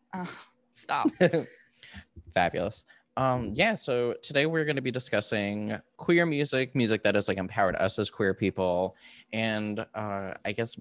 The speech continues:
Speaker 2: more timely, Lil Nas X's latest album, Montero, which, uh,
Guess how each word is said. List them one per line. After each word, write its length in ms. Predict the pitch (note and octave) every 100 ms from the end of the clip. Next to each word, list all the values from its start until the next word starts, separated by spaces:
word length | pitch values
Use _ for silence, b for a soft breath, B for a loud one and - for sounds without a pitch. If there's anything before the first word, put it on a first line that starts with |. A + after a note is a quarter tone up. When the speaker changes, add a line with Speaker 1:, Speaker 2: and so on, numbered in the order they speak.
| -
Speaker 2:
more 160 | A#2+ A#2
timely, 520 | - A#2 B2+ A2 G#2+
Lil 240 | G#2 A#2
Nas 260 | A#2 A2+ A2
X's 320 | A2 A#2+ A2+
latest 240 | G#2+ G#2 -
album, 260 | G2+ G#2+
Montero, 500 | G2+ F#2+ A#2+ G#2 G2+
which, 360 | F#2+ G2 - - -
uh, 340 | F#2+ F2 D#2